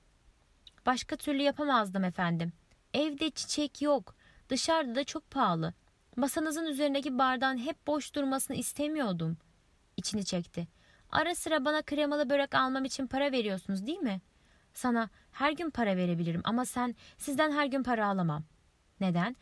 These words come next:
"Çünkü kahvaltı edecek parası olmayan başka çocuklar da var." Cebinden mendilini çıkardı ve kaçamak bir hareketle gözlerinde gezdirdi. "Korucu Niha'yı tanır mısınız?" "Kim bu Korucu Niha?"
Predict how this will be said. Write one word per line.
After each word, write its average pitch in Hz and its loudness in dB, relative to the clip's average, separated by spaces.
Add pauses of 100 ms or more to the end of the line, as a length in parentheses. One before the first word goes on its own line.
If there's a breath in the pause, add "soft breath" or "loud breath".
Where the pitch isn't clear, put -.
(240 soft breath)
"Çünkü 320 -2
kahvaltı 311 0
edecek 302 -4
parası 294 0
olmayan 285 2
başka 277 0
çocuklar 285 0
da 196 0
var." 160 -2 (800)
Cebinden 233 2
mendilini 214 -2
çıkardı 208 -4
ve 254 -2
kaçamak 233 -4
bir 214 -2
hareketle 214 -6
gözlerinde 190 -2
gezdirdi. 165 -2 (580 soft breath)
"Korucu 262 2
Niha'yı 240 0
tanır 269 -2
mısınız?" 240 -4 (640)
"Kim 330 0
bu 269 2
Korucu 185 0
Niha?" 220 0